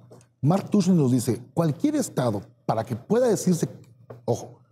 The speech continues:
que tiene un constitucionalismo, más allá de pensar en una constitución, debe por lo menos garantizar tres cosas. Independencia judicial, elecciones libres y libertad de expresión. O sea,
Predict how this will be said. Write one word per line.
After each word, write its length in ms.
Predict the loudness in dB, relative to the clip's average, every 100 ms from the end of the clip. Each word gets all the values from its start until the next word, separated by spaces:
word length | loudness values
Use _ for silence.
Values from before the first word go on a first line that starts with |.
| _ _ _
que 120 | -4 0
tiene 240 | 4 4
un 200 | 4 2
constitucionalismo, 1080 | -2 -2 -4 -10 -4 -2 2 2 2 0 0 -10 _ _ _
más 220 | -4 0
allá 140 | 2 0
de 60 |
pensar 280 | 0 -4 0
en 60 | 0
una 100 | 0
constitución, 580 | -4 -6 -6 -2 -2 -4 -12 _ -2
debe 180 | -2
por 200 | 0 0
lo 140 | 2 4
menos 440 | 4 4 2 2
garantizar 460 | 2 0 -2 -4 -4
tres 280 | -2 -2 -4
cosas. 440 | -16 -18 -20 _ _ _ _ -2
Independencia 580 | 0 0 0 0 0 0
judicial, 720 | 0 0 0 0 0 -2 -8 _ _ _ _ _ -2
elecciones 600 | 0 0 0 2 2 2
libres 460 | 2 2 0 -4 -18 _ _ _ _ -2
y 60 | 0
libertad 360 | 2 -2 -6
de 60 | -10
expresión. 480 | -14 -20 -20 -20 _ _ _ -12 -6
O 40 |
sea, 180 | -6